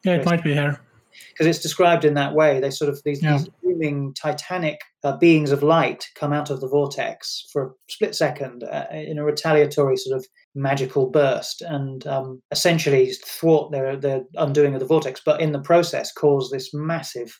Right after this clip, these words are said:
Speaker 2: um, cataclysm, which essentially, uh, disrupts all of the waystones that are keeping Ulthuan afloat,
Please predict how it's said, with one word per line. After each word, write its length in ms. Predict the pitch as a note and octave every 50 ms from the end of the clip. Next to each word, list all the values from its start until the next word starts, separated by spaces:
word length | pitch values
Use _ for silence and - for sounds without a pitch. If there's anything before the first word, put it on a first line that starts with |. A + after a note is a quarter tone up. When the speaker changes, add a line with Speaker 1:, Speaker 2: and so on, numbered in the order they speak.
| _ -
Speaker 2:
um, 400 | C#3+ C3+ C3 B2 B2 B2 A#2+ A#2 _ -
cataclysm, 640 | - E3+ D#3+ D#3+ D#3 - - C3 B2+ - - - -
which 300 | - - - - - _ _ _ _ _ _ -
essentially, 540 | - - F3 D#3+ D#3+ - C#3 C3+ C3 C3 B2+ - _ -
uh, 300 | G#2 F#2 C#2 - - - - -
disrupts 440 | - D#3 - - E3 D#3 D#3 - -
all 160 | D#3+ D#3+ D3+
of 80 | C#3+ C3+
the 100 | D3 C3+
waystones 560 | D3 C#3+ D3 C#3+ - - D3 C#3 C#3 C#3 C3+
that 140 | C3+ C3 C3
are 320 | C3 B2+ B2+ B2 B2 - -
keeping 320 | - E3 D#3 D3 D3 C#3
Ulthuan 420 | C#3 C3+ C3 C3 - C#3+ C3+ C3+ B2+
afloat, 600 | A#2+ - - D#3 D3+ C#3 C3 - - - -